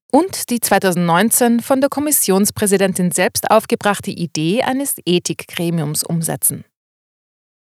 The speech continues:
Neun Institutionen sollen Vertreter in Ethikgremium der E U entsenden.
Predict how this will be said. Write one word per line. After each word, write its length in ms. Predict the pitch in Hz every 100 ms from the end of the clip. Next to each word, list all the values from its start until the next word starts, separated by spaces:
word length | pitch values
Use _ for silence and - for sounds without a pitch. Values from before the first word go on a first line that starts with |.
| _ _ _
Neun 300 | 190 226 320
Institutionen 880 | 339 - 294 269 - - 190 190 185 -
sollen 280 | 196 233 311
Vertreter 580 | 339 - - 180 - 262
in 140 | 254 -
Ethikgremium 1000 | 220 - 196 - - 190 175 170 160 160
der 180 | 180
E 100 | 254 -
U 160 | 165
entsenden. 580 | 160 156 156 151 -